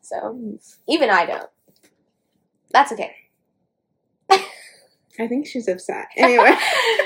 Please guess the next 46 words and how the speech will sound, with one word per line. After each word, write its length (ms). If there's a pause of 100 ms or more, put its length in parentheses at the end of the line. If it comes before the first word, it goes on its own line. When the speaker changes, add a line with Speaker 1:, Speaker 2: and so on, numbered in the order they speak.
(560)
Speaker 1:
She 80
doesn't 260
let 160
me 140
call 280
her 180
nicknames. 600
It's 240
so 320
sad. 280
Speaker 2:
I 180
let 300
you 80
call 80
me 180
Key 220
Car. 500 (340)
Speaker 1:
Okay, 480
that's 300
different, 540 (260)
'cause 220
you 120
came 300
up 180
with 200
it. 160 (440)
Speaker 2:
I 140
came 300
up 100
with 160
all 160
my 160
nicknames. 320 (240)
I 140
was 140
Speaker 1:
<laughs> 60
Okay. 60
Speaker 2:
born, 440
okay? 440 (340)
Speaker 1:
<laughs> 360
Okay. 420
Speaker 2:
Anyway. 400 (1120)
What 240
is 160
my 160
ideal 560